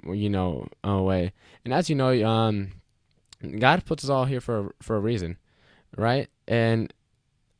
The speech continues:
from as long as I can remember, it's like that traditional way of living just never, I, I never gravitated towards it. So I feel like, um, in terms of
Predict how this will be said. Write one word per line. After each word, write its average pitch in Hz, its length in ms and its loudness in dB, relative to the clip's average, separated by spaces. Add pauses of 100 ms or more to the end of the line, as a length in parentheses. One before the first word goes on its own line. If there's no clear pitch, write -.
(200)
from 117 420 0
as 104 180 -2
long 131 220 0
as 123 80 0
I 117 60 0
can 113 160 -6
remember, 117 260 0
it's 98 220 -2
like 95 220 -4 (360)
that 120 160 2
traditional 113 640 -2 (520)
way 101 380 2
of 95 140 2
living 113 460 0 (560)
just 107 240 0
never, 120 480 4 (380)
I, - 160 -6
I 120 60 -2
never 147 220 4
gravitated 123 600 -2
towards 92 320 -4
it. 85 140 -4 (100)
So 110 240 2
I 104 100 6
feel 156 180 2
like, 127 260 2 (440)
um, 107 400 0
in 113 120 -4
terms 135 360 -2
of 113 260 2